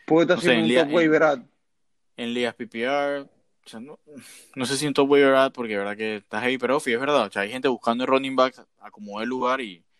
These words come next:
Speaker 1: Sí,
Speaker 2: de hecho,
Speaker 1: sí,
Speaker 2: yo,
Speaker 1: sí.
Speaker 2: yo lo tengo, yo lo tengo en una liga y lo tenía en otra y lo boté por Antonio Brown, así que yo lo he tenido ya en varias ligas y, o sea, definitivamente que puede, puede terminar siendo uno de los ads,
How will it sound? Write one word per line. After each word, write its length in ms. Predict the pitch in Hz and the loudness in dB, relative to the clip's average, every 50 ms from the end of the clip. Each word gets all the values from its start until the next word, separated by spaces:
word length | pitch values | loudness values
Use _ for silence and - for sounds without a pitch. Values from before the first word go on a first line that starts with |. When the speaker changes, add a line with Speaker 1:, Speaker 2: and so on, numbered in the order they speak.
| _ _ _ - | _ _ _ -10
Speaker 1:
Sí, 100 | - 139 | -4 -2
Speaker 2:
de 80 | 123 | -2
hecho, 100 | 135 143 | 0 0
Speaker 1:
sí, 60 | 165 165 | 0 0
Speaker 2:
yo, 80 | 160 | 0
Speaker 1:
sí. 80 | 147 135 | 0 0
Speaker 2:
yo 80 | 143 | -2
lo 100 | 151 151 | -4 -4
tengo, 360 | 127 135 131 127 120 117 113 - | -4 -6 -8 -6 -6 -6 -6 -6
yo 120 | 110 123 131 | -6 -4 -4
lo 80 | 139 | -4
tengo 140 | 135 135 135 | -4 -4 -6
en 60 | 135 131 | -4 -4
una 120 | 123 117 | -4 -2
liga 240 | 120 123 123 113 104 | -2 0 0 0 -2
y 60 | 98 | -4
lo 100 | 95 95 | -6 -12
tenía 240 | 101 104 110 120 131 | -12 -10 -10 -10 -8
en 80 | 139 143 | -8 -8
otra 180 | 143 147 135 | -8 -6 -6
y 40 | 120 | -6
lo 80 | 104 98 | -4 -6
boté 200 | 98 98 110 107 | -6 -8 -8 -6
por 200 | 120 117 110 104 | -2 -2 -2 -2
Antonio 320 | 98 98 98 92 92 92 | -2 -6 -10 -12 -10 -4
Brown, 320 | 101 104 107 107 104 101 | -2 -2 -2 -2 -6 -12
así 180 | 92 90 - 104 | -20 -20 -20 -14
que 200 | - 107 104 - - | -10 -10 -10 -10 -2
yo 140 | 107 113 123 | 0 0 0
lo 80 | 127 | 0
he 20 | 120 | -2
tenido 300 | 117 110 110 113 110 107 | -2 -4 -4 -4 -4 -4
ya 120 | 104 104 | -4 -4
en 80 | 104 104 | -4 -4
varias 260 | 104 104 107 104 104 | -2 -2 -2 -2 -2
ligas 320 | 104 107 107 107 107 107 95 | -4 -4 -2 -4 -4 -6 -10
y, 160 | - _ _ _ _ _ _ _ _ _ _ _ - - | -18 _ _ _ _ _ _ _ _ _ _ _ -20 -20
o 20 | |
sea, 140 | - - - - | -18 -18 -16 -16
definitivamente 560 | 104 98 87 - 98 95 98 101 107 113 123 117 | -14 -16 -10 -8 -4 0 2 2 4 4 4 2
que 80 | 98 | 2
puede, 260 | - 104 107 107 104 | 2 2 2 2 2
puede 180 | 101 107 110 113 | 2 0 -2 0
terminar 280 | 113 107 98 98 95 92 | 0 -2 -2 -2 -4 -4
siendo 260 | 107 101 98 98 98 | -4 -4 -4 -2 -4
uno 140 | 104 104 101 | -4 -6 -6
de 60 | 98 | -6
los 120 | 92 87 - _ _ | -6 -8 -10 _ _
ads, 300 | - 104 117 120 - | 2 2 2 2 -2